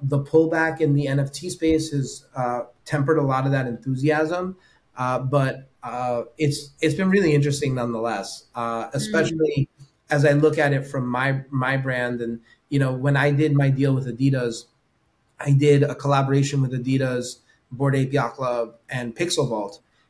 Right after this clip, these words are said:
Speaker 1: And my initial thought, what I really wanted to do initially, was I wanted to put my punk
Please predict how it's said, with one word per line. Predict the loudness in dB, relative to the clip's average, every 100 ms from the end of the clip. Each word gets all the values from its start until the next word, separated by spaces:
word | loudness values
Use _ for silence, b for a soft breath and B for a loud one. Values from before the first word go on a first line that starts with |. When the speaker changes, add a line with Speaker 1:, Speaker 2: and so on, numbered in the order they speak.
| _ -6
Speaker 1:
And | -2 0 0 -4 -8 _ _
my | 0 4 4 4
initial | 4 6 4 4 4 4 4
thought, | 2 0 0
what | -2
I | -2
really | 0 2 4 4
wanted | 2 2 0
to | 2
do | 2
initially, | 2 -2 -4 -4 -4 -6 B B
was | -4 0
I | 2
wanted | 4 2 0
to | -4
put | -2 0
my | 2 -2
punk | -4 0 0 0